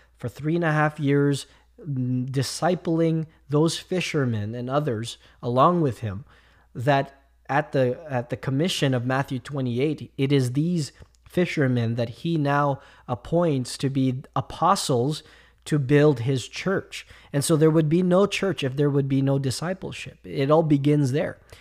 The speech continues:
And so if you got a leadership who is in orthodoxy and teaching orthodoxy, um, and, and listen, the concept of discipleship, um, really it varies to where, where it's gonna go.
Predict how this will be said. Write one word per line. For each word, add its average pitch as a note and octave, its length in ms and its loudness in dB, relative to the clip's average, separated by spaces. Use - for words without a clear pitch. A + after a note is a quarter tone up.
And D3 140 0
so E3+ 120 4
if D#3+ 160 4
you D#3+ 140 0
got G3+ 180 6
a F3+ 60 4
leadership C#3+ 680 2
who C#3+ 200 0
is C3 120 0
in C3 120 0
orthodoxy C3 880 0
and C3 180 -4
teaching E3 380 -4
orthodoxy, B2 920 -2
um, A#2 340 -2
and, C3+ 240 -4
and D#3+ 200 0
listen, E3+ 340 -2
the E3 100 -8
concept - 440 -2
of C#3 120 -2
discipleship, C#3 840 -2
um, A#2+ 420 -2
really D3+ 440 4
it C#3 80 0
varies B2+ 640 2
to - 180 -6
where, D3 340 0
where D#3 240 0
it's C3 140 -6
gonna B2 200 -2
go. G3 320 -10